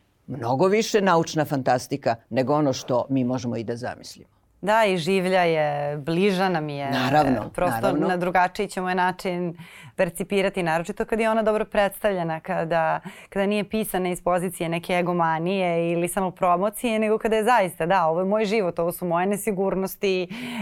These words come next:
Speaker 2: i onda potpuno, vi sa svakom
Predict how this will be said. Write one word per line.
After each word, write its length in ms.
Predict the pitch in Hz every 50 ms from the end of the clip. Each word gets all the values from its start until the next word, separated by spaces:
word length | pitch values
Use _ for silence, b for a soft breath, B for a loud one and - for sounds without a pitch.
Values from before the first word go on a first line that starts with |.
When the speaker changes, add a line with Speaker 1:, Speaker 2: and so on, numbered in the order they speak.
| B B
Speaker 2:
i 180 | - 180 180
onda 240 | 180 180 190 190 190
potpuno, 760 | 185 - 196 185 - - 190 202 202 196 190 196 196 196 185 - - - 156 - - - - - 180 175
vi 180 | 175 180 220 214
sa 140 | 214 226 -
svakom 800 | - 220 214 220 262 - - - 277 262 247 240 226 214 196